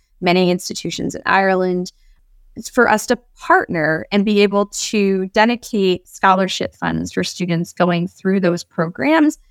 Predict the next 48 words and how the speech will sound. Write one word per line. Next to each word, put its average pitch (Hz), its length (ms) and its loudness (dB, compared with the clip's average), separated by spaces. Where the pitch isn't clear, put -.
and 220 160 2
also 196 720 2
retain 185 600 -2
some 339 560 4
of 185 200 2
the 185 80 -8
funding 175 520 -2
for - 260 0
us 180 260 2
as 185 160 2
an 190 60 -4
organization 175 720 -4
so 180 140 -4
that 175 120 -2
we 165 160 2
can 190 160 2
use 180 160 0
it 180 160 -2
for 170 360 0
programming 170 720 0
to - 120 -12
support 233 400 0
students 202 420 -2
before, 190 340 -2
during, 180 340 0
and 180 80 2
after 175 280 -2
their 165 100 -2
study 175 240 -4
abroad 170 300 -2
experiences, 165 800 -4
and 226 120 8
to 277 180 0
exist, 202 540 -2
right? 202 320 -2
I'm, 175 300 -2
we're 190 160 -4
a 185 40 -6
tiny 247 380 2
organization. 190 760 0
We 185 120 0
do 190 160 0
a 175 80 2
lot 175 300 0
with 185 180 -6
our 170 180 -2
three 175 280 -6
staff 170 480 -2